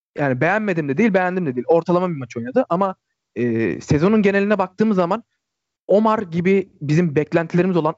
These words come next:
atlet, fizikli, işte Olympiakos'ta yıllarca oynamış bir oyuncunun,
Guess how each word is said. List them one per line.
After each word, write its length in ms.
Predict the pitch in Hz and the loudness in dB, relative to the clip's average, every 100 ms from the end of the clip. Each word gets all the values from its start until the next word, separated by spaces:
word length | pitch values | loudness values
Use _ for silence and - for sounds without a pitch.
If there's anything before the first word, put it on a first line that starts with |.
| - | -4
atlet, 420 | 147 - 160 156 | -4 0 -2 -2
fizikli, 640 | - 139 151 - 160 156 _ | -8 -6 -4 2 2 2 _
işte 140 | - - | -8 0
Olympiakos'ta 720 | 151 156 147 165 170 160 170 | 0 0 0 -2 -2 -2 0
yıllarca 460 | 151 156 160 160 156 | 2 2 0 0 0
oynamış 460 | 151 151 165 - - _ 139 | 0 -2 -4 -6 -16 _ -2
bir 160 | 160 - | 0 2
oyuncunun, 760 | 160 170 165 180 190 214 - | 2 2 2 2 2 2 -4